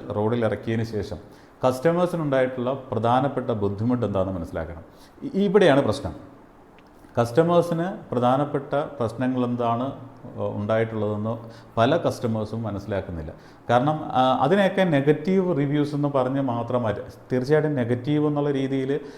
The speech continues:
ഇല്ലാത്തത്, ഏഹ്, പ്രശ്നങ്ങളാക്കി ഉയർത്തി കാണിക്കുന്ന ചില ആളുകളെ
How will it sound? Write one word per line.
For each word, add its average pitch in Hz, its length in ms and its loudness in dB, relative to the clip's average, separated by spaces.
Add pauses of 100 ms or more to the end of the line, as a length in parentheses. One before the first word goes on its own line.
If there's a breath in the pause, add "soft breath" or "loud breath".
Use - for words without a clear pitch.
(160 loud breath)
ഇല്ലാത്തത്, 151 720 6
ഏഹ്, 131 640 2 (100)
പ്രശ്നങ്ങളാക്കി 139 760 0
ഉയർത്തി 123 380 0
കാണിക്കുന്ന 135 360 -2
ചില 131 200 0
ആളുകളെ 123 520 0